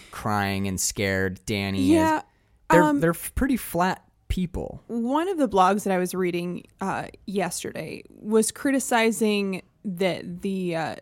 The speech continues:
Speaker 2: the characters don't have an arc. They don't travel.
Speaker 1: Right, yeah.
Speaker 2: And I would disagree. I would say that they do,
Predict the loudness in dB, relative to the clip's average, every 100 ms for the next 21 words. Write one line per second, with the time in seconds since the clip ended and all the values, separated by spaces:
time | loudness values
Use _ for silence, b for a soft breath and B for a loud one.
0 | _ _ -6 -4 0 0 0 -2 -2 -2
1 | 0 2 0 -4 -6 -4 -4 -6 -6 -6
2 | -4 -4 -6 -12 -4 0 0 -2 -6 -8
3 | -6 2 4 4 2 2 0 -8 -20 -10
4 | 2 2 2 -2 -12 _ _ _ _ _
5 | _ 2 2 2 0 0 2 4 4 2
6 | 2 0 0 -4 -8 _ -4 -2 2 6
7 | 8 6 2 -4